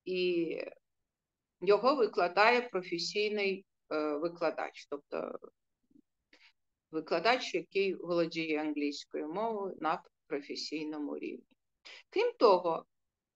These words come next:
ну, зрозуміло, що мова йде про такі дуже цікаві предмети, як задачі прикладного і системного аналізу, прикладна стохастична математика, бо без,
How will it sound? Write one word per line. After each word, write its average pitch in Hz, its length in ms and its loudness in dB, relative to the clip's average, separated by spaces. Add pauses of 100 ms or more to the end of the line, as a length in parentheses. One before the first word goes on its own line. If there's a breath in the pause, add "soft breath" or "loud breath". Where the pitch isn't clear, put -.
(140)
ну, 277 200 -2
зрозуміло, 330 680 2
що 240 220 0
мова 240 340 4
йде 196 260 4
про 214 200 -2
такі 208 560 -2 (260)
дуже 247 300 4
цікаві 156 640 0
предмети, 269 520 -2
як 175 220 0
задачі 262 600 0
прикладного 226 640 0
і 214 60 -2
системного 196 760 -2
аналізу, 170 920 0 (1040)
прикладна 196 560 6
стохастична 254 880 -2
математика, 185 800 0 (100)
бо 151 100 0
без, 180 340 -2